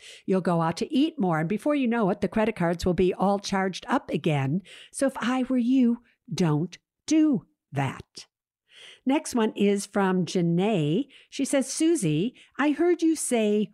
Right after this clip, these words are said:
'Wait to buy a car.' But my dealer just called me and said they have sold more cars in this past month than they have sold in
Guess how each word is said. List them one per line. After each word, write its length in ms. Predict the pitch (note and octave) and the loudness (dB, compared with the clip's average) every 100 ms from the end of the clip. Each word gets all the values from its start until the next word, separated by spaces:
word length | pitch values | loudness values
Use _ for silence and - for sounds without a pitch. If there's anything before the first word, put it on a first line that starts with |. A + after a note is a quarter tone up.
| _ | _
'Wait 440 | E3 E3 C#4+ E4+ - | -4 0 0 -2 -4
to 80 | B3 | -2
buy 260 | G#3+ G3 | 0 0
a 100 | G3 | -2
car.' 500 | G3 F#3+ D#3 - - _ _ _ - - - | -4 -4 -4 -4 -12 _ _ _ -20 -10 -2
But 160 | A3 | 0
my 220 | B3 G#3 G#3+ | 2 2 2
dealer 880 | D3+ A3+ C#4+ F4 G#3 C#3+ C#3+ C#4+ - _ - _ | 0 2 4 4 2 2 0 -4 -8 _ -20 _
just 400 | D3+ A#3+ D4+ - | 0 0 0 -4
called 360 | - A#3 A3+ A#3+ | -2 0 2 2
me 320 | F#3 D#3 D#3+ | 2 2 0
and 220 | - F3+ F3+ | 0 -2 -2
said 500 | - E3+ D#3 D#3 E3 - - | -2 0 0 -2 -6 -12 -8
they 320 | E3 G3+ C4+ | 0 2 2
have 200 | C#4+ D4 | 0 -4
sold 460 | - B3+ G#3+ G3 F3+ | -4 0 2 2 0
more 380 | D#3 G3 B3+ C#4+ | 0 2 0 -2
cars 720 | - A#3 G#3+ G#3 G3+ G#3 - | -4 -2 0 2 2 0 -2
in 160 | E3 D#3 | -2 -2
this 200 | D3+ - | -4 -6
past 480 | A3 A3 A#3 - | -4 -2 -4 -4
month 360 | G3 F#3 F#3+ F#3+ - - - | -2 0 0 -4 -12 -14 -4
than 160 | E3+ | -2
they 180 | F3+ G3+ | 0 0
have 200 | F3 E3 | -2 -6
sold 600 | - - G#3 G3+ G#3 F#3+ - | -4 0 2 2 0 -2 -2
in 340 | F#3 F3+ | 0 0